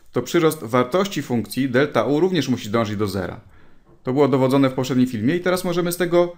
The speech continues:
skorzystać. Właśnie tutaj, w tym miejscu. Bo skoro wiemy, że delta x dąży do zera, to z ciągłości funkcji u, a funkcja u jest ciągła, ponieważ jest różniczkowalna, to jest nasze założenie,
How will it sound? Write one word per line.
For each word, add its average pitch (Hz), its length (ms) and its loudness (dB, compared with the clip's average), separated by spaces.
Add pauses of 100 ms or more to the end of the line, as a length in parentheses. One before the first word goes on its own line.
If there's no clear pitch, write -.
skorzystać. - 840 -2 (680)
Właśnie 143 300 0
tutaj, 147 480 2 (1400)
w - 60 -18
tym 170 260 0
miejscu. 185 480 -2 (380)
Bo 123 240 2
skoro 135 300 0
wiemy, 175 280 2
że 127 300 0 (140)
delta 156 400 0
x 170 320 -8
dąży 143 240 0
do 127 100 0
zera, 104 400 -2 (340)
to - 220 -2
z - 100 4
ciągłości 151 580 0
funkcji 135 400 -2
u, 139 380 -2 (400)
a 110 80 -4
funkcja 156 380 0
u 165 100 4
jest 143 200 2
ciągła, 165 320 2
ponieważ 127 360 -2
jest 131 120 -8
różniczkowalna, 120 760 -2
to 127 120 -4
jest 117 140 0
nasze 120 140 -8
założenie, 110 460 -2